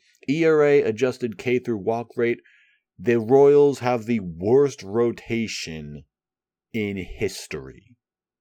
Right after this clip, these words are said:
The absolute worst. Uh,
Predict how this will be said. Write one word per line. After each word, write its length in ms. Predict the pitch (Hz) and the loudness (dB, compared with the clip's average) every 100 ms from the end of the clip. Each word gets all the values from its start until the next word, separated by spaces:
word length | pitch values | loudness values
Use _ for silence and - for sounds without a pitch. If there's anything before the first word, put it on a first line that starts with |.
| _ _ _ _ _ | _ _ _ _ _
The 200 | 87 107 | -4 2
absolute 840 | 120 127 123 _ - 135 127 123 - | 4 2 -4 _ -2 2 2 2 -4
worst. 500 | 90 92 60 - _ _ _ _ - | -4 -4 -4 -14 _ _ _ _ -6
Uh, 180 | 95 | -6